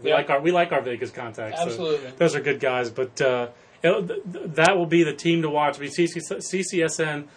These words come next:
Speaker 1: might be the most talented team in college or, or, or, uh, uh, amateur baseball next year, bar none, and, uh, it'll be unusual to see that many junior college guys that high in the draft. We hope you, uh, bared through the entire podcast. A long podcast today, but, uh,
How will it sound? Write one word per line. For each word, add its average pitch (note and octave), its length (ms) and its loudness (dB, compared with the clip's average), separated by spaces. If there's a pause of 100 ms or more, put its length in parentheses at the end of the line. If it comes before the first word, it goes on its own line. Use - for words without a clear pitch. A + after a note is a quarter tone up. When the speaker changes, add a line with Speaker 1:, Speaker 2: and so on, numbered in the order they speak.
(260)
Speaker 1:
might E3 100 2
be D#3+ 60 2
the D3 60 -2
most D3 220 -2
talented C#3+ 340 -2
team C#3+ 340 -6
in B2+ 140 -6
college C#3+ 380 2
or, C#3 240 -2
or, F3 460 -2
or, D#3+ 240 2
uh, F#3 480 -6
uh, F#3 40 -4 (180)
amateur D3+ 300 -2
baseball C3 540 -2 (440)
next C#3+ 300 -4
year, C3+ 180 0
bar C3 260 2
none, B2 360 -6
and, A#2 180 -10
uh, A#2 240 -6 (320)
it'll D#3 120 2
be D#3 100 0
unusual D#3 440 4
to B2 60 -4
see C3+ 100 -6
that C3 140 0
many C3 140 -4
junior B2+ 240 -8
college B2+ 320 -4
guys A#2 260 -4
that A#2+ 160 -4
high A#2+ 120 -6
in A2+ 80 -8
the G#2+ 40 -12
draft. G#2+ 360 -8 (500)
We D#3+ 80 0
hope F3+ 180 6
you, E3 180 2
uh, D#3 140 4
bared D#3+ 380 2
through E3 160 2
the D#3 80 0
entire D3+ 320 -2
podcast. D3+ 360 -2
A C#3+ 40 -6
long E3 340 0
podcast D#3 460 -2
today, C3+ 180 -2
but, B2+ 260 -8
uh, A#2+ 120 -4